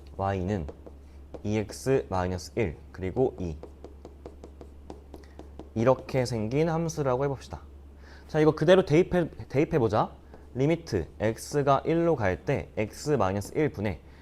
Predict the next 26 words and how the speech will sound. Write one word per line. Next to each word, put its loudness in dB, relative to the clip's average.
fx가 4
얘라고 6
했을 -2
때는 -2
이 0
엑스 -2
마이너스 0
일에 -2
빼기 0
일이에요. 0
어? 12
그러면 4
얘 0
약분해서 -4
그냥 -2
이 -2
나오는 0
거 -4
알 -4
수 -8
있죠. -12
어. -12
근데 0
이 8
조건을 0
만족하면서 0